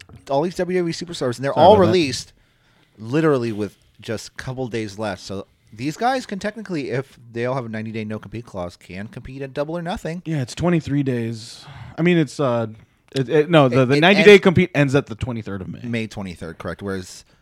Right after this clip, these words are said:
Speaker 1: A E W's Double or Nothing takes place on May twenty-fifth from the M G M Grand Ballroom. Tickets sold out. But guys, check Fight T V. Um, I don't know why I said it like that.
Speaker 2: Fight as in F I T E.
Speaker 1: Yeah, not like fight like you're gonna fight somebody, but like fight like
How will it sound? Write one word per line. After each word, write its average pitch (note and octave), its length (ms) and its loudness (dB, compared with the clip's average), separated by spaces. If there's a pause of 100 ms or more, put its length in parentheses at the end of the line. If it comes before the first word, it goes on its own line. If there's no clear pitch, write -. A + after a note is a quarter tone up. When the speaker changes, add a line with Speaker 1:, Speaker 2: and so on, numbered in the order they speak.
(200)
Speaker 1:
A G2 80 -10
E F#2+ 220 -12
W's F2+ 380 -12
Double D3 280 -6
or C3 40 -8
Nothing C3+ 340 -8
takes - 220 -14
place D3+ 220 -12
on G#2 280 -10 (260)
May G#3+ 260 -4
twenty-fifth A2+ 500 -8
from G#2+ 140 -14
the - 120 -14
M D3+ 160 -6
G A#2 180 -8
M G#2+ 140 -6
Grand G2+ 300 -6
Ballroom. G2+ 500 -4
Tickets A#2 320 -10
sold G#2+ 300 -12
out. A2 160 -8
But A2 100 -12
guys, C3 260 -6
check D3+ 240 -8
Fight G#2+ 280 -8
T G2 180 -12
V. F#2+ 240 -10 (460)
Um, C#2+ 400 -18 (540)
I - 80 -16
don't E2+ 100 -12
know D#2+ 80 -12
why B1+ 140 -14
I - 20 -14
said - 160 -20
it G1+ 60 -20
like - 100 -20
that. A#1 140 -20
Speaker 2:
Fight B2 380 0
as G#2+ 140 -6
in G#2+ 120 -6
F - 120 -10
I G#2+ 120 -4
T A2 180 -10
E. F#2 300 -10 (240)
Speaker 1:
Yeah, C#2 160 -16
not G#2+ 180 -10
like G2+ 200 -14
fight - 460 -8
like E2+ 140 -12
you're G2 100 -12
gonna E2 120 -14
fight G2+ 320 -12
somebody, E2 320 -14
but E2+ 160 -16
like D#2 140 -16
fight - 420 -12
like D2+ 380 -16